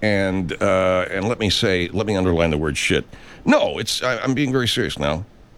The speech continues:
What is this shit? Suggested for you, Papa? Oh, they suggested this story for me.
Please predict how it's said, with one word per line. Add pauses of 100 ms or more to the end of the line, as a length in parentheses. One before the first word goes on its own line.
(120)
What
is
this
shit?
Suggested
for
you,
Papa?
Oh,
they
suggested
this
story
for
me.